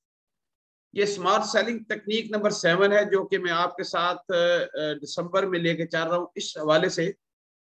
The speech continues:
कि आपकी फरोख्त को बढ़ाया जाए। अगर आपकी फरोख्त बढ़ेगी, definitely बात है, आपके targets पूरे होंगे, आपकी, आपका जो है ना, वो आने वाले वक्त के लिए आप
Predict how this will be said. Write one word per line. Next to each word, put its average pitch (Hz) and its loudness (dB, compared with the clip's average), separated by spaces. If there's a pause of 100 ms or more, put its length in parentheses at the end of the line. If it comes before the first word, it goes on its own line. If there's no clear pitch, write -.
(800)
कि 226 2
आपकी 220 4
फरोख्त 226 4
को 208 4
बढ़ाया 156 4
जाए। 127 -4 (640)
अगर 214 2
आपकी 226 2
फरोख्त 226 0
बढ़ेगी, 233 0
definitely 226 -4
बात 220 -2
है, 226 0
आपके 220 -4
targets 202 -4
पूरे 214 0
होंगे, 208 0
आपकी, 185 -2
आपका 175 0
जो 170 -4
है 175 -2
ना, 180 -4
वो 180 -2
आने 180 -4
वाले 185 -2
वक्त 196 -6
के 190 -4
लिए 185 0
आप - -4